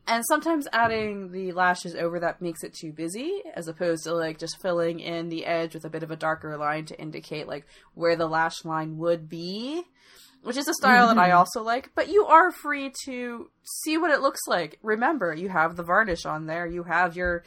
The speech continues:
Speaker 1: magic erasing water, you can try things and see how they look.
Speaker 2: So, um,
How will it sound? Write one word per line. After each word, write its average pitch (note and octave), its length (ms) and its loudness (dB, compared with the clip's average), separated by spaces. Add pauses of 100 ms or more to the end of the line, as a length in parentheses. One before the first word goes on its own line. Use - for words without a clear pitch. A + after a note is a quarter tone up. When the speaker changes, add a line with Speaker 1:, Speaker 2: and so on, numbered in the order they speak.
(320)
Speaker 1:
magic F3 460 -2
erasing F3+ 480 0
water, E3+ 480 2
you - 240 -12
can F#3+ 180 -12
try A#3 360 -4
things D#3 420 -10
and E3+ 160 -12
see G3 140 -10
how E3+ 160 -4
they D3 160 -10
look. - 500 -12 (1300)
Speaker 2:
So, A#3+ 240 -4
um, A3 360 -4